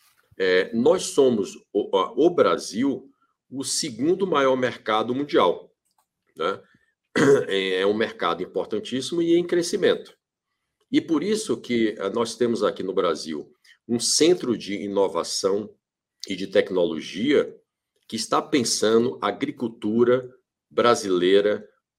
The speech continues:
para o Brasil mesmo, ou seja, as máquinas produzidas para o Brasil.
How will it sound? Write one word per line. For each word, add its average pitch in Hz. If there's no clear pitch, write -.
para 156
o 165
Brasil 82
mesmo, 85
ou -
seja, 85
as 85
máquinas 131
produzidas 113
para 147
o 151
Brasil. 98